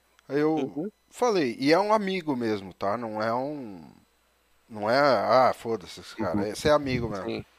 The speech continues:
Speaker 1: Eu falei, "Ah, eu gostaria de ir, et cetera e tal, mas"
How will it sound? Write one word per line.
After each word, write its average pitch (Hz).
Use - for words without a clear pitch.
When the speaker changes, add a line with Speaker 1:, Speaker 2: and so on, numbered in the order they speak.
Speaker 1:
Eu 233
falei, 156
"Ah, -
eu 107
gostaria 139
de 139
ir, 156
et 117
cetera 127
e -
tal, 170
mas" 190